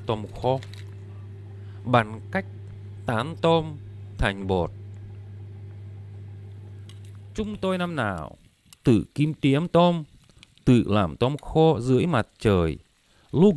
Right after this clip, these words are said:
đi nghỉ ngơi ở ven biển rồi cắt Kinburn.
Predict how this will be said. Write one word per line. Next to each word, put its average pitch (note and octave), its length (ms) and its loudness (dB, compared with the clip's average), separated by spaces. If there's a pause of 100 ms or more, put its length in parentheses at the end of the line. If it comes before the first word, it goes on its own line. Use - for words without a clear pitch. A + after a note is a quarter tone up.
đi F#2+ 160 4
nghỉ F#2+ 220 -2
ngơi C#3 440 2
ở E2+ 200 0
ven B2 280 0
biển D#2+ 360 0
rồi G#2 320 0
cắt - 340 0
Kinburn. D3 680 2